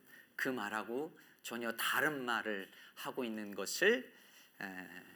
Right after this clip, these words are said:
경험하는, 에, 그런 놀이입니다. 사람의 말이라는 게 그렇습니다. 말을 하는 사람과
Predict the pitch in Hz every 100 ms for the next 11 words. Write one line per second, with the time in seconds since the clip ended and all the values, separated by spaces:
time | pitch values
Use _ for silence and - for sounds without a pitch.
0 | - - - - - 131 131 123 98 85
1 | 85 - _ _ _ _ - - - -
2 | _ _ _ - - 151 135 110 104 101
3 | 92 113 98 85 - _ _ _ - -
4 | - 175 180 151 117 127 131 127 117 131
5 | 135 - - - - 123 - - 92 98
6 | 92 - - - - - - 120 160 -
7 | 214 208 180 143 127 117 147 95